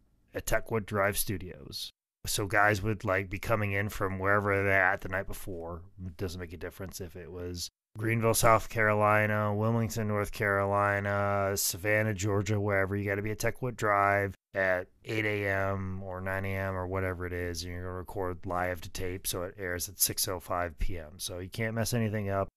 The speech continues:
They can fix a few things, but not much. So it's live to tape. And kind of out of respect,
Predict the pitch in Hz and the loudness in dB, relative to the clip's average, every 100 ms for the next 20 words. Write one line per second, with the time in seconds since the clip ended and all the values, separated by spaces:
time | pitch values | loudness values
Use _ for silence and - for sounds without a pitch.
0 | - 104 104 113 123 - - 104 - 98 | -10 -8 -4 0 0 0 -2 -4 -2 -4
1 | 92 95 90 92 87 80 - - 107 - | -4 -4 -4 -6 -8 -8 -8 -10 -10 -4
2 | - 90 87 - 95 104 98 101 - 92 | -4 -4 -6 -2 4 4 4 -2 -4 -4
3 | 90 - _ _ _ - 107 104 104 104 | -6 -12 _ _ _ -4 0 0 0 0
4 | 104 110 110 98 - - - 107 104 101 | 2 0 -2 -6 -14 -20 -16 -2 0 0
5 | 101 101 - 165 170 147 | -2 -4 2 4 6 4